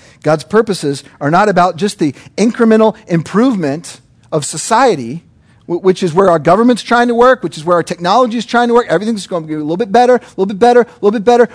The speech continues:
We're starting to think better. We're starting to know better. Life's becoming easier. God's purposes are not in just making your life incrementally easier. God's purpose is in redeeming the whole creation. That's where this is going.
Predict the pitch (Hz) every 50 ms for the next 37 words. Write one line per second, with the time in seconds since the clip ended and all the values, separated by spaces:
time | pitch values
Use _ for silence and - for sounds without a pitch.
0 | - - 175 147 - 208 208 202 170 - - 220 240 185 185 220 226 226 226 226
1 | 208 165 - - 208 202 202 208 196 202 208 180 196 220 214 220 214 196 160 170
2 | 190 220 208 - 240 196 220 214 214 214 214 220 220 202 208 226 202 - - -
3 | - - - 214 269 320 320 - - - 233 214 208 208 - 208 202 180 - -
4 | - - 190 190 202 208 226 220 208 170 202 190 - 185 208 208 - 202 196 190
5 | 190 190 190 185 180 - - 254 233 - 226 208 220 233 240 220 196 196 202 208
6 | 233 254 269 262 285 302 330 330 320 - - - - 139 127 123 - - _ -
7 | 156 170 175 - 180 - - - 131 120 127 117 113 110 104 104 110 110 123 135
8 | 131 120 110 107 - 123 - _ - 113 - - 139 - - - - - - _
9 | _ _ _ _ _ _ _ _ _ _ _ _ _ _ _ _ _ _ - 143
10 | 139 - - 165 143 135 131 - 127 117 117 117 170 185 226 233 160 - - -